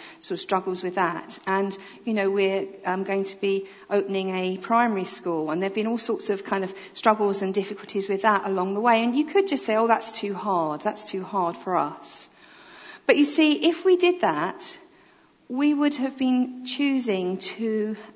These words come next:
uh, well, we would have been choosing death over life. Now, not literally, you know, I don't know we're saved, I know, you know, and everything else,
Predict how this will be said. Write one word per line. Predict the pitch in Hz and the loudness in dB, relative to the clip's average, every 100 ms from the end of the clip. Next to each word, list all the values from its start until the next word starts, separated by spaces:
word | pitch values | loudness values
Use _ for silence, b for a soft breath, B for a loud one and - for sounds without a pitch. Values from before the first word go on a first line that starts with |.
| 208 | -4
uh, | |
well, | 254 294 | -2 0
we | 226 | 0
would | 254 320 | 0 2
have | |
been | 302 254 | 4 2
choosing | - 254 240 240 233 | 2 0 0 0 2
death | 240 233 - 220 | 2 2 -2 -2
over | 214 214 | 0 0
life. | 220 214 139 156 - - B B B B B | 2 2 0 -4 -14 -20 B B B B B
Now, | 247 233 226 - - - - _ _ _ - - | 4 4 2 -10 -16 -20 -20 _ _ _ -20 -8
not | 277 - | -6 0
literally, | 196 190 - 175 160 156 - - | 2 2 -2 -4 -2 -4 -6 -8
you | 208 | -4
know, | 175 | -2
I | 196 | -2
don't | 208 208 | -2 -2
know | 214 220 | 0 0
we're | 208 | 0
saved, | 202 196 190 | 0 -2 0
I | 185 | -2
know, | 185 | -2
you | 196 196 196 | 0 0 -2
know, | 185 | -4
and | 170 190 | -4 -4
everything | 202 - | -4 -4
else, | 196 190 | -6 -6